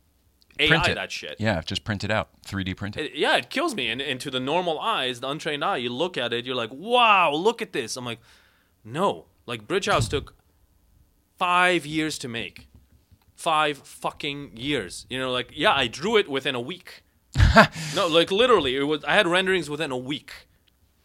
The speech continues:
Speaker 1: What's the difference? It, it, the reality is, how do you make something that you could
Speaker 2: Mm-hmm.
Speaker 1: actually embody and enjoy it and see it and get it out there?
Speaker 2: It has been my experience, forty-five years old, it has been my experience that most people think the idea is the hard part.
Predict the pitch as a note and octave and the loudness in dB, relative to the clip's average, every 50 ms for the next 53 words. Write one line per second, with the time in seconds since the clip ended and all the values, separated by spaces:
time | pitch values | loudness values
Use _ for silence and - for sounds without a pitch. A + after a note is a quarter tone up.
0 | _ _ _ _ _ _ _ - B2+ E3 F3 - - F#3+ D#3+ B2+ E3 E3+ E3+ C3 | _ _ _ _ _ _ _ -6 -2 -2 -2 -2 -4 -6 -4 -2 -2 -4 -2 -4
1 | G#2 F#2 - B2+ A#2 - D3 C#3+ B2+ - - - _ _ - A#2+ B2 B2+ C#3+ E3 | -8 -6 -6 -8 -8 -6 -8 -8 -8 -8 -16 -20 _ _ -6 -2 0 2 2 2
2 | A3 G3+ C#3+ B2+ A#2 A2+ - - - D3 D#3 D#3+ D#3 D3+ D3 D3+ D#3+ E3 D3+ C#3+ | 2 2 0 -2 -4 -6 -8 -8 -6 -6 -4 -4 -6 -6 -8 -8 -8 -10 -12 -12
3 | C#3+ D#3 A#3 D4 - - - - - - E3 E3 E3+ _ - - E2 E2+ F#2 G#2 | -10 -8 -8 -8 -10 -14 -18 -18 -18 -18 -20 -20 -20 _ -20 -20 -18 -12 -12 -10
4 | G#2 A2 - D#2+ - - B2+ C3+ C3+ - C3+ B2 A#2+ B2 A#2+ - E3+ G3 G#3+ G3+ | -8 -8 -8 -6 -6 -6 -6 -6 -6 -8 -10 -10 -10 -10 -6 -4 -4 -2 -2 -4
5 | B2 G#2+ G#2 G#2+ A2+ A2+ A#2 A2+ A2 B2+ F#3 G#3 G3 C#3 A2+ G2+ F#2+ G#2 A2 - | -6 -6 -10 -10 -10 -10 -12 -12 -10 -6 -4 -4 -2 -2 -4 -6 -8 -12 -12 -12
6 | - - A#3 G3 C#3 A#2+ A2+ G#2 G#2 G2+ C3 D3+ E3+ E3+ D#3+ F3 G3+ A3 G#3+ - | -12 -8 -6 -6 -6 -6 -8 -14 -12 -10 -8 -8 -6 -4 -2 -2 -2 -2 -4 -8
7 | F2+ E2+ - _ _ _ _ _ _ - A2+ A2+ G#2+ G#2 G2+ F#2+ - - - G#2+ | -16 -18 -20 _ _ _ _ _ _ -4 -2 0 0 -2 -2 -6 -8 -8 -4 -4
8 | G2 G2+ G#2+ A2+ B2 C3 B2 - - - - G2 F#2+ F2+ - - - - - F2 | -2 0 0 0 0 -2 -2 -4 -6 -6 -6 -6 -4 -4 -4 -6 -6 -8 -8 -12
9 | - - - - - - - - F#2+ F#2+ F2+ - G#2 A2+ A#2+ A#2 A2 F#2+ G2+ - | -14 -16 -18 -20 -20 -14 -8 -6 -4 -4 -2 0 0 0 0 0 -2 -2 -4 -6
10 | - _ _ _ _ _ _ - - - - - F#2 D#2+ - G2 F#2 F#2+ G#2 A2+ | -14 _ _ _ _ _ _ -20 -20 -18 -12 -10 -8 -6 -4 -2 0 2 2 2
11 | A2+ - - A2 G2 F2+ E2 - - - C2 D#2+ F#2+ G2+ - - G2+ E2+ - F2 | 0 0 -2 -2 -2 -2 -2 -4 -6 -8 -4 -2 -2 -4 -4 -4 -8 -10 -8 -10
12 | D#2 - F#2 F2 D#2+ - F2 D#2+ C#2 D#2+ F2+ E2 D2 F2 E2 D2+ C#2 C#2 C#2+ - | -8 -6 -6 -6 -6 -4 -4 -4 -4 -4 -4 -6 -4 -4 -4 -4 -4 -6 -8 -8
13 | - D2 D#2 D2 - - - C2+ B1+ | -8 -8 -8 -8 -8 -8 -8 -8 -8